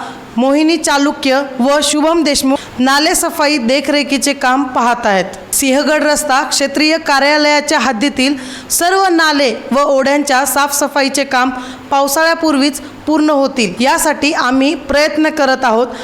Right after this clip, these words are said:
अशी माहिती सिंहगड रस्ता क्षेत्रीय कार्यालयाचे सहाय्यक आयुक्त संदीप खलाटे यांनी दिली आहे. मी प्रगती कराड,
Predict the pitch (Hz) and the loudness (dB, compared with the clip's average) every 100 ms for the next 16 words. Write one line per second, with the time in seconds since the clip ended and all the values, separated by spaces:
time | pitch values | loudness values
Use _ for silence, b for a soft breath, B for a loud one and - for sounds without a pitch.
0 | B 233 233 302 285 277 277 254 262 B | B -2 0 2 2 2 0 0 -2 B
1 | B - 294 294 320 330 294 285 254 277 | B -2 0 2 0 0 -2 -2 -2 0
2 | - 277 277 285 285 302 277 262 269 254 | 0 -2 -2 0 0 2 0 2 2 2
3 | 247 240 240 269 262 B - 302 269 302 | 2 0 0 -2 -4 B -4 -2 0 2
4 | 330 330 277 269 - 277 302 - 294 277 | 0 0 0 -2 -2 -2 -2 -4 0 0
5 | 294 294 269 262 269 285 254 233 247 233 | 0 -2 0 0 0 2 2 2 2 2
6 | 254 247 233 185 - - 285 370 370 330 | 2 2 2 0 -2 0 0 2 0 0
7 | 320 320 294 254 262 | 0 0 2 2 0